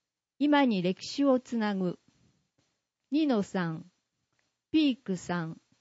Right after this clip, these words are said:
学校登山を持続可能に。地元の山の良さを自分の足で知る。二の四、ピーク四。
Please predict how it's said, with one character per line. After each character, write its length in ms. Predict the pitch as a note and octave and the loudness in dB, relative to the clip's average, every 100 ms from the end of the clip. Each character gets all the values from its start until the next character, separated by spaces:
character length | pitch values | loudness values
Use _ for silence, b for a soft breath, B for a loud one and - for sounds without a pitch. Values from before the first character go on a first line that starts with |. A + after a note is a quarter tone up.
| _ _ _ _ _ _ - | _ _ _ _ _ _ -4
学 200 | A3+ A#3+ _ | -2 -2 _
校 180 | - D#4+ D#4+ | 2 2 4
登 180 | E4 C#4+ | 2 2
山 320 | A#3+ G3 E3 | 2 2 0
を 180 | D#3+ - | -2 -2
持 140 | F3 F#3+ | -6 2
続 260 | A#3+ A#3+ - | 2 2 -4
可 140 | A3 | -4
能 260 | A3 G#3+ G3+ | 0 0 0
に。 300 | F#3+ F#3 - _ _ _ _ _ _ _ - | -2 -6 -10 _ _ _ _ _ _ _ -8
地 160 | G3 A#3 | 0 2
元 260 | C4+ C#4+ | 4 4
の 120 | C#4 | 4
山 260 | B3+ B3 C#4 | 4 4 4
の 100 | D4 | 4
良 140 | D#4 | 2
さ 200 | D#4 A#3+ | 2 2
を 100 | G3 | 2
自 160 | F3 F#3+ | 0 0
分 280 | A#3+ D#4 D#4 | 2 2 2
の 140 | D4 | 2
足 240 | C#4 - A3+ | 0 -2 -2
で 120 | F#3 | -2
知 200 | - E3 | -2 -4
る。 180 | E3 - _ _ _ _ _ _ _ _ _ - | -4 -8 _ _ _ _ _ _ _ _ _ -2
二 140 | C4+ | 2
の 180 | C4 A3 | 4 2
四、 400 | F#3 E3+ D#3+ E3 _ _ _ _ _ - | 2 0 -4 -10 _ _ _ _ _ 2
ピ 160 | D4 | 2
ー 100 | C4 | 2
ク 140 | - F#3 | 0 0
四。 280 | F3 D#3 | 0 -2